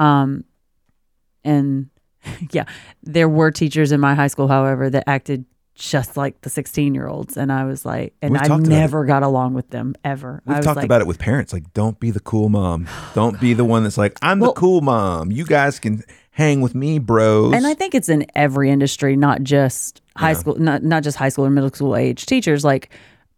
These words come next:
Speaker 1: I, I think it's just, like we always say, in every industry, somebody got a D in college. <laughs> Like, so
Speaker 2: Well
Speaker 1: there's an idiot in ev-, there's, there's an idiot in every industry. But I also think, like, just, just that immature personality type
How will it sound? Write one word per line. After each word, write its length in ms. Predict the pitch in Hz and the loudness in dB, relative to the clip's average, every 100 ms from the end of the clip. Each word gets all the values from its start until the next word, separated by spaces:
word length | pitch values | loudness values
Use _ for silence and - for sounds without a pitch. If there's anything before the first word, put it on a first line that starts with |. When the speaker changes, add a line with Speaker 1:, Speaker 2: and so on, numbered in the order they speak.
| _ | _
Speaker 1:
I, 200 | 156 120 | -2 0
I 20 | |
think 180 | 165 190 | 0 2
it's 140 | 180 160 | 0 0
just, 240 | 165 - - _ _ - _ _ _ - | -2 -2 -8 _ _ -20 _ _ _ -2
like 360 | 170 175 - | 0 0 0
we 180 | 170 175 | 2 4
always 280 | 156 156 165 | 4 2 2
say, 200 | 156 151 | 2 2
in 140 | 139 | 2
every 360 | - 165 170 143 | 0 0 2 2
industry, 480 | 151 151 - 151 151 | 2 0 -2 0 0
somebody 480 | - 160 160 160 147 | 2 2 4 2 2
got 180 | 143 | 0
a 60 | 135 | 0
D 240 | 131 139 | -2 -2
in 100 | 135 | 0
college. 540 | 127 131 139 165 160 - | -2 -4 -2 -2 -2 -6
<laughs> 40 | - - _ _ _ _ _ | -8 -18 _ _ _ _ _
Like, 300 | 156 147 - _ _ _ | 0 0 0 _ _ _
so 100 | 175 | 2
Speaker 2:
Well 60 | |
Speaker 1:
there's 160 | 170 156 | 2 2
an 100 | 170 | 0
idiot 340 | 165 170 165 | 2 4 4
in 60 | 151 | 4
ev-, 240 | 151 - | 2 0
there's, 220 | - 156 143 | 0 0 -2
there's 340 | 143 156 143 - | -2 -2 -2 -6
an 120 | 160 160 | -2 2
idiot 280 | 165 170 | 4 4
in 40 | 143 | 2
every 240 | 147 143 | 2 2
industry. 380 | 151 143 - 143 - - _ | 2 0 -2 -4 -4 -18 _
But 180 | 151 143 | 2 4
I 140 | 151 | 4
also 260 | 156 160 151 | 4 2 0
think, 260 | 147 151 | 0 0
like, 200 | 143 143 - 135 | 2 -2 -2 -10
just, 240 | 139 - - 143 | -10 -12 -16 -6
just 200 | 160 160 - _ _ - | -4 -4 -8 _ _ -2
that 320 | 147 139 - _ _ _ _ | 2 2 -2 _ _ _ _
immature 460 | 180 190 190 - 175 | 0 2 0 2 0
personality 720 | 180 170 156 151 165 165 139 | 2 0 0 0 2 2 0
type 500 | 131 131 131 135 - | 0 0 2 -2 -8